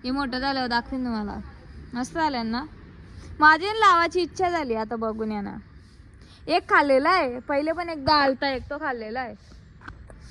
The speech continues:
चलो, ताई आहे तर जरा सँडविच बनवतो. हे काय आहे? जेली. अम, भाई अपना सपोर्टर है, सपोर्ट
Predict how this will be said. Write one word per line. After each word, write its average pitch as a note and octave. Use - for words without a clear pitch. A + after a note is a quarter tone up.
चलो, D#4
ताई C4+
आहे C4+
तर B3+
जरा B3
सँडविच A#3+
बनवतो. A#3+
हे C4+
काय C4+
आहे? C4
जेली. C4
अम, A3+
भाई A#3
अपना D4
सपोर्टर D4+
है, A#3+
सपोर्ट C4+